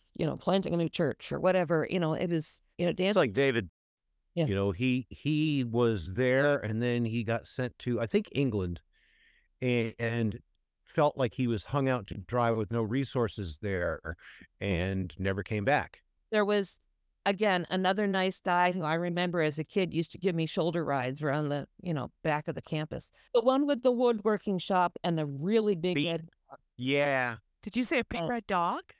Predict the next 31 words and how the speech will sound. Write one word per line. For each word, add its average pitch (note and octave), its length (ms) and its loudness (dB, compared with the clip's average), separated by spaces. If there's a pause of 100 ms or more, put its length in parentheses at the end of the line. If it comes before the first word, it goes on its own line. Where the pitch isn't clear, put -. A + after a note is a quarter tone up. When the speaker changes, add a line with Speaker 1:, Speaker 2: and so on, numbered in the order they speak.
(180)
Speaker 1:
yeah. G3 120 0
Speaker 2:
Yeah, G3+ 180 4
Irish G3+ 320 2
setter. E3 360 0 (200)
Speaker 1:
Well, C3+ 220 0
Speaker 2:
Um, A#2+ 260 2 (180)
Speaker 1:
wasn't, C4 380 0
it A#3+ 140 2
had C#4 300 -2
to C4 60 -4
be A3+ 160 -2
like F#3+ 260 0
a, E3 220 2 (100)
a E3 180 -2 (160)
Bernard E3+ 600 -2
mix D3+ 280 -6
or D3+ 60 -6
something. F#3+ 500 -6 (200)
Speaker 3:
Huh. G#4 200 -4 (400)
Speaker 2:
No, E3+ 320 0
I D3+ 220 -2
mean, D#3+ 220 -4 (240)
it G#3 120 0
was F#3+ 160 2
interesting C4 500 2
for G#3+ 140 -2
me G3 180 0
because D3 640 0 (380)
as F#3 260 0
a C#3 100 4
six-year-old, G#2+ 1000 -4